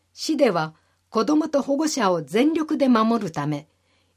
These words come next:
いろいろな相談窓口を用意しています。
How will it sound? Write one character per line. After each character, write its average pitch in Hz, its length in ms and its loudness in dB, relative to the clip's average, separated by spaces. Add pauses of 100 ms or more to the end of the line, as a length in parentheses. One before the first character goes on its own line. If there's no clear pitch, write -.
(140)
い 190 140 -4
ろ 311 180 2
い - 40 -2
ろ 320 100 -2
な 277 180 -2
相 294 260 2
談 262 240 4
窓 254 280 0
口 175 280 -4
を 160 100 0
用 247 260 -2
意 151 80 -4
し - 160 -10
て 160 100 -6
い 139 140 -6
ま 139 160 -10
す。 - 260 -20